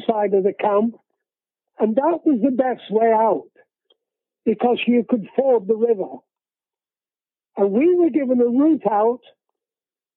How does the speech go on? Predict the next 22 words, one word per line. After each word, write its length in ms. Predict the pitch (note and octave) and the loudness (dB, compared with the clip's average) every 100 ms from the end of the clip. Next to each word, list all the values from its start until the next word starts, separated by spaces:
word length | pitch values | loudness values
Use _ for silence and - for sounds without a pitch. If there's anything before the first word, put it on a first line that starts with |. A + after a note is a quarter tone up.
| _ _ | _ _
by 260 | G#3+ G#3+ A#3 | -6 -4 0
the 200 | A#3+ A#3 | 0 0
escape 320 | - - C4+ C4 | -2 -2 -2 -2
committee. 640 | F#3+ F#3 F3 G#3 A3 C#4 - _ | -4 -2 -2 0 0 -2 -6 _
We 180 | A3 B3 | -4 -2
only 240 | C#4 E4 | 0 0
knew 220 | D#4+ D#4+ D4+ | 0 0 2
one 300 | C4 C4 A#3 | 2 0 0
man, 360 | G#3+ G3+ G#3 | 0 0 -2
mind 340 | F#3 F#3 F3+ F#3+ | -2 0 0 0
you, 300 | A3 B3 A#3 _ _ _ _ _ _ _ _ _ _ _ _ _ | 0 0 -6 _ _ _ _ _ _ _ _ _ _ _ _ _
and 380 | A#3 A3+ A3 A3+ - _ _ _ _ _ _ _ _ _ _ _ _ _ _ _ _ _ _ _ _ - | -2 0 0 -2 -6 _ _ _ _ _ _ _ _ _ _ _ _ _ _ _ _ _ _ _ _ -2
we 220 | A#3 G#3+ | -2 0
started 440 | - D#4+ E4 - C#4+ | -2 0 0 0 0
out 360 | G#3 A3 B3 - - _ _ _ _ _ _ _ _ _ _ _ - | 0 0 -2 -6 -20 _ _ _ _ _ _ _ _ _ _ _ -2
and 140 | A3 | 0
we 140 | A#3+ C#4 | 2 2
were 120 | C#4 | 2
doing 380 | A3 D4 B3 - | 0 0 -2 -2
fine. 540 | B3 A#3 G3 F3+ F3 D#3 _ _ _ _ _ _ | -2 0 0 0 -4 -10 _ _ _ _ _ _
We 180 | A#3 G#3+ - | -4 -2 0
got 200 | C#4+ | 0